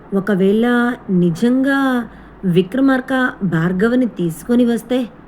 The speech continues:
తనకు చావే ఖాయం అనే భయం ఆనంద్ని వెంటాడింది. అతని క్యారెక్టర్ మీద మచ్చ పడింది అని ఒక ఆడపిల్ల అనే జాలి, దయ, కనికరం కూడా లేకుండా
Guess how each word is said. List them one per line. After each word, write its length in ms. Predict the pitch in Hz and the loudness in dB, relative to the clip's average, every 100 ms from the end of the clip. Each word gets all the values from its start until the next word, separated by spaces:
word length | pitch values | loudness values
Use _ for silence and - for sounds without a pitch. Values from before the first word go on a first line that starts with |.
| - - - - - 196 | -20 -20 -20 -20 -6 -2
తనకు 240 | 190 185 | 0 -2
చావే 540 | 170 - 226 240 269 285 | -6 -2 0 2 0 -2
ఖాయం 400 | 233 208 214 214 | 0 0 0 -2
అనే 200 | 202 208 | -2 0
భయం 560 | 170 175 202 220 190 269 - - - | 0 0 2 2 0 -2 -10 -20 -4
ఆనంద్ని 600 | 175 190 220 220 220 240 226 | 0 2 4 4 4 2 0
వెంటాడింది. 720 | 185 180 165 185 196 190 180 180 - - - - - 214 | -2 -2 0 0 2 2 2 -2 -8 -20 -20 -20 -12 -6
అతని 260 | 208 214 | -2 -2
క్యారెక్టర్ 600 | 180 208 190 240 240 240 | -2 -4 -2 -2 -2 0
మీద 240 | 220 196 190 175 - - | 2 2 2 -2 -6 -4
మచ్చ 340 | 196 233 - 294 | -2 -2 -2 -2
పడింది 460 | 196 208 226 247 196 | 0 2 2 0 0
అని 160 | 202 | 0
ఒక 180 | 190 185 | 0 -2
ఆడపిల్ల 760 | 185 165 208 269 254 226 220 - | -4 0 0 0 0 0 -2 -2
అనే 220 | 190 190 | -4 -2
జాలి, 600 | 165 135 220 233 294 294 214 | -4 -8 -10 -6 -2 -2 -2
దయ, 500 | 160 175 180 254 269 - - - - 208 | -2 -2 2 2 0 -8 -20 -20 -10 0
కనికరం 480 | 220 285 330 311 | 2 2 2 0
కూడా 280 | 277 233 240 | 0 0 2
లేకుండా 680 | 214 196 208 208 220 185 | 2 2 2 0 2 0